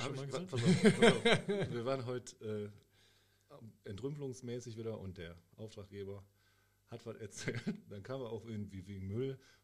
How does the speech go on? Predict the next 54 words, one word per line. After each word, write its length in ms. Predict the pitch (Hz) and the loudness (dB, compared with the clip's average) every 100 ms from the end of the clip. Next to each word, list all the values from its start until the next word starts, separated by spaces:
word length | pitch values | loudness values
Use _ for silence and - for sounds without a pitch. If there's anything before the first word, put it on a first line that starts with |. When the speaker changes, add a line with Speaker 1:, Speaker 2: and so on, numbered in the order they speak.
| - | -18
Speaker 1:
Wo 80 | |
kommt 220 | 98 117 110 | -10 -6 -4
der 100 | 98 | -4
Müll 140 | 107 | -2
denn 120 | 101 | -4
hin 260 | 95 131 139 | -4 -4 -6
und 280 | 107 92 98 | -6 -6 -6
der, 140 | 87 | -6
wo 100 | 98 | -6
wird 140 | 104 104 | -8 -6
der 100 | 95 | -6
entsorgt 440 | 90 104 139 - | -4 -2 -2 -6
und 120 | 101 | -10
bla 180 | 95 95 | -8 -6
blub. 240 | 104 147 | -6 -8
Und 120 | 107 104 | -8 -6
der 160 | 104 | -6
arbeitet 260 | 110 104 95 | -6 -8 -8
bei 80 | 98 | -8
einer 160 | 101 | -8
Firma 320 | - 120 127 | -8 -8 -6
und 160 | 113 101 | -8 -8
hat 140 | 110 | -8
dann 100 | 104 | -8
auch 140 | 107 98 | -8 -8
eine 100 | 104 | -8
Kunde, 420 | - 120 120 120 - - - - - _ _ - 107 - _ | -6 -6 -4 -6 -10 -20 -20 -20 -20 _ _ -20 -20 -20 _
ist 160 | 107 - | -8 -4
die 80 | 98 | 0
Müllverbrennungsanlage. 1000 | 110 120 104 110 101 - 87 85 85 92 - | 0 0 0 0 -2 -4 -10 -12 -14 -16 -20
<laughs> 180 | _ - | _ -10
Und 160 | 127 156 | -4 0
er 100 | 117 | 0
sagte 320 | 117 - 143 | 0 -4 -8
dann, 180 | 151 175 - _ - - _ _ _ | -8 -12 -18 _ -20 -20 _ _ _
die, 120 | 113 98 - 120 | -6 -6 -6 -6
die 120 | 139 104 | -4 -4
haben 200 | 120 123 | -8 -10
einen 80 | |
Falkner. 520 | 104 - 135 170 - 117 - - - _ _ - - | -10 -4 -4 -2 -4 -4 -4 -10 -14 _ _ -18 -4
Speaker 2:
Oh, 280 | 190 240 240 | 2 6 6
da 120 | 139 | 6
sind 160 | 143 190 | 6 4
wir 80 | 151 | 4
beim 180 | 127 120 | 4 2
Falkner. 340 | 165 202 143 | -4 -6 -4
Speaker 1:
Ja, 200 | 185 180 127 - | -4 -4 -6 -8
ne, 200 | 117 165 | -4 -4
Falkner, 480 | 170 127 139 - 208 156 127 | -2 -2 -2 -2 -8 -8 -8
der 120 | 117 | -6
kommt 280 | 151 160 131 | -6 -10 -8
mit 140 | 123 117 | -8 -10
dem 60 | |
Falke 480 | 107 143 180 180 170 | -10 -8 -8 -8 -14